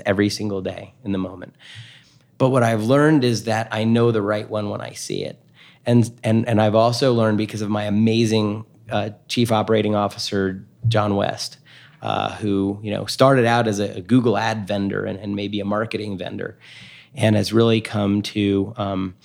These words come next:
wrap his arms around, you know, really the majority of operational staff, uh, adverti-, all that systemic stuff in the company. And John and I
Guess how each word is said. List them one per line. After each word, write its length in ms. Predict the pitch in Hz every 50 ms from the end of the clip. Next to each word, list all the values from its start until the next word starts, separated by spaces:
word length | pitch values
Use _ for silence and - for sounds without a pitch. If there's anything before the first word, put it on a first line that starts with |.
| - - - - -
wrap 240 | 113 110 104 107
his 140 | 110 110 98
arms 320 | 104 101 101 104 107 95 98
around, 500 | 98 98 92 95 98 98 98 98 98 -
you 120 | 107 107
know, 100 | 98 101
really 320 | 98 98 107 120 123 117 110
the 100 | 104 107
majority 520 | 107 101 98 107 98 101 101 104 101 101
of 40 | 98
operational 840 | 95 101 104 - - 95 95 98 101 104 - - 107 104 98 95 98
staff, 800 | - - - - - 101 104 101 101 101 104 101 - - - - _ _ -
uh, 100 | 101 98 -
adverti-, 560 | - 110 113 110 107 104 104 - 107 - -
all 240 | - 117 117 117 120
that 320 | 113 113 113 117 - - _ _
systemic 720 | - - - - 135 - - - 113 107 104 107 - - -
stuff 320 | - - 110 107 104 -
in 80 | 101 95
the 80 | 101
company. 440 | 101 - 110 110 101 104 104 107 110 - - - - - - - - - - - - - - _ _ _ _ _ -
And 280 | 135 135 135 120 120 - _ _ _ _ _ _ -
John 320 | 113 117 131 123 131 151
and 120 | 160 151 135
I 440 | 117 113 113 113 117 117 113 117